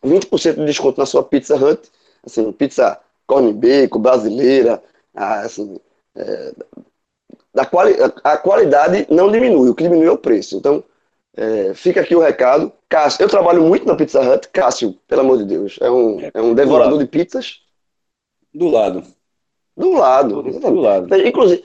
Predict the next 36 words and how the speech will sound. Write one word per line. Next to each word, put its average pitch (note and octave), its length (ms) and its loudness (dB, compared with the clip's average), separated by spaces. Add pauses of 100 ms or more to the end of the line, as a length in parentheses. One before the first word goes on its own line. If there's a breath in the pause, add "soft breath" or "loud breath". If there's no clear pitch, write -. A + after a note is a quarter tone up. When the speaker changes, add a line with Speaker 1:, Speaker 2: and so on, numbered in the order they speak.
(120)
Speaker 1:
inclusive A3 380 2
aquela, G#3+ 200 0
Speaker 2:
Sa-, - 80 2
Speaker 1:
a G3 260 2
unidade G#3 240 2
da, G3 80 2
Speaker 2:
saiu, E3+ 340 4
Speaker 1:
a - 80 -2
Speaker 2:
saiu D#3+ 760 0 (280)
o D3 480 -2
cardzinho D3 480 -2
novo. A#2 340 -2 (420)
A A#2 120 -6
imagenzinha B2 400 0
nova C3 160 0
pra C3+ 120 -2
salvar. A2 460 0 (160)
É, B2 120 0
é, B2 340 -8
é A#2+ 40 -2
bom A#2+ 180 -4
seguir A#2+ 220 -8
nas A2+ 140 -2
redes A2+ 140 -6
sociais A2 320 -4
do G#2+ 100 -6
Pod, B2+ 380 -2 (580 soft breath)
porque A#2+ 220 -6
o A#2+ 40 -4
contrato A#2+ 380 -2
foi A#2 120 -4
renovado. A2 560 0
Então, A#2+ 160 -8
tanto C#3+ 240 -6
a C3+ 40 2
galera A2 480 0